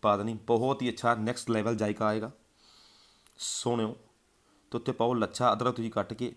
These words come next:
ਚਿਕਨ ਆਪਣਾ ਲਗਭਗ, ਲਗਭਗ ਪੂਰਾ ਰੈਡੀ ਹੋ ਚੁੱਕਿਆ ਹੈ। ਦੋ ਚਾਰ ਮਿੰਟ ਦੀ ਹੁੰਦੀ ਹੋਰ ਭੁਨਾਈ ਕਰੋ, ਬਿਲਕੁਲ ਹਲਕੇ ਹੱਥਾਂ ਦੇ ਨਾਲ, ਤਾਂ ਕਿ ਤੁਹਾਡਾ ਚਿਕਨ ਟੁੱਟ ਨਾ ਜਾਏ।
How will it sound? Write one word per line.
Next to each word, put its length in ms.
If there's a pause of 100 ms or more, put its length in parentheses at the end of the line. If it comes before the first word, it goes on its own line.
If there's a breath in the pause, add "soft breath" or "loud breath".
ਚਿਕਨ 240
ਆਪਣਾ 180
ਲਗਭਗ, 480
ਲਗਭਗ 440
ਪੂਰਾ 220
ਰੈਡੀ 200
ਹੋ 120
ਚੁੱਕਿਆ 280
ਹੈ। 80 (400 soft breath)
ਦੋ 160
ਚਾਰ 240
ਮਿੰਟ 180
ਦੀ 100
ਹੁੰਦੀ 200
ਹੋਰ 220
ਭੁਨਾਈ 260
ਕਰੋ, 180
ਬਿਲਕੁਲ 380
ਹਲਕੇ 260
ਹੱਥਾਂ 220
ਦੇ 80
ਨਾਲ, 160
ਤਾਂ 180
ਕਿ 80
ਤੁਹਾਡਾ 180
ਚਿਕਨ 220
ਟੁੱਟ 200
ਨਾ 80
ਜਾਏ। 180